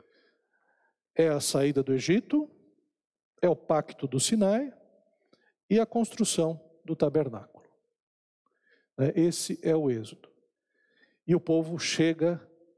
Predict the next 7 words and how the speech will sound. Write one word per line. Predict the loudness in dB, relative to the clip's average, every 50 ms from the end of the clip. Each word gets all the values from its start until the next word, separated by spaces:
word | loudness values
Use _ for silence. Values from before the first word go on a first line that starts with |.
| _ -6
depois | -4 -2 0 0 0 0 -2
de | -2 -2 -2
um | 0 2 2
ano | 2 2 0 -2 -6 -8 -12 -16 _ _ _ _ _ _ _ _ _
do | -4 -2 -2
Sinai, | -2 0 0 0 0 2 2 0 0 -2 -8 _ _ _ _ _ _ _ _ _ _ _ _ _ _ _ _ -6
vão | 0 0 0 2 0 -4 -6 -6 -8 -10 -12 -14 -18